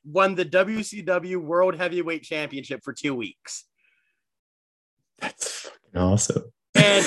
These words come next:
Speaker 1: ever since then, he has been getting shit on from wrestling fans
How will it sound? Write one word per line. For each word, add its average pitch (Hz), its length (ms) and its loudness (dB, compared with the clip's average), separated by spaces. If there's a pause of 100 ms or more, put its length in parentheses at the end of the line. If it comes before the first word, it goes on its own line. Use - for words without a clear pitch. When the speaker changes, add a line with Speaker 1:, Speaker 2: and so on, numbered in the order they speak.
(120)
Speaker 1:
ever 240 300 6
since 254 360 2
then, 190 320 0
he 208 260 -4
has 180 260 2
been 175 180 -2
getting 185 360 2
shit 202 500 -6
on 196 240 2
from 190 220 -4
wrestling 160 500 -2
fans 113 640 -12